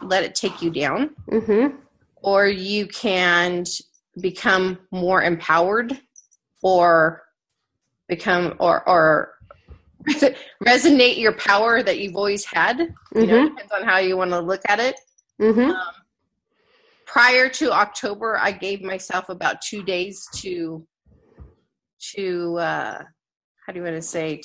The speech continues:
Speaker 1: to heal or to basically grieve my relationship.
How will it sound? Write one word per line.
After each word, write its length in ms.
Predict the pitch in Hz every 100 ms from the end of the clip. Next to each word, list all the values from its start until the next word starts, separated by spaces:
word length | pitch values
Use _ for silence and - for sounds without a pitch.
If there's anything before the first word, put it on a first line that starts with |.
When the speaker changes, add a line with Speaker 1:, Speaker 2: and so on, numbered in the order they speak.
| -
Speaker 1:
to 440 | 196 180 175 160 -
heal 680 | - 196 214 233 277 - _ _ _ _ _ _
or 180 | - 185
to 200 | 185 185
basically 720 | 170 175 185 - 202 180 165
grieve 600 | 180 170 190 190 208 220
my 180 | 185 175
relationship. 800 | 170 156 170 - 202 - 220 226